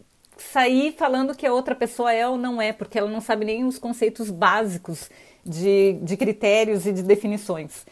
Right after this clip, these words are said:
Então, a, pra maioria das coisas que a gente dá opinião, a gente não sabe o básico. E, e a consciência disso é muito libertadora, porque faz com que a gente, primeiro, não precise dar opinião sobre as coisas que a gente não sabe e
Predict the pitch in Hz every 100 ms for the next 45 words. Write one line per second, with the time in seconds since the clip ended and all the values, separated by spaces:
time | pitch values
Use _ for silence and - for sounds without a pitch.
0 | - - 185 240 240 254 233 - 254 254
1 | 349 359 277 262 262 226 208 - 208 226
2 | 208 196 220 320 320 240 208 190 254 240
3 | 233 233 233 285 359 - 220 240 302 392
4 | 269 214 185 151 151 - - _ _ _
5 | _ 202 226 254 254 247 240 269 269 -
6 | 262 277 349 320 247 196 269 262 254 254
7 | 311 311 262 262 262 220 190 196 180 160
8 | - _ - - _ 226 - 254 247 262
9 | 269 262 262 240 247 226 - 285 247 196
10 | 165 - _ _ _ 240 302 269 254 247
11 | 233 233 226 226 247 196 220 220 202 214
12 | 214 214 208 202 185 190 269 - _ _
13 | _ _ 277 370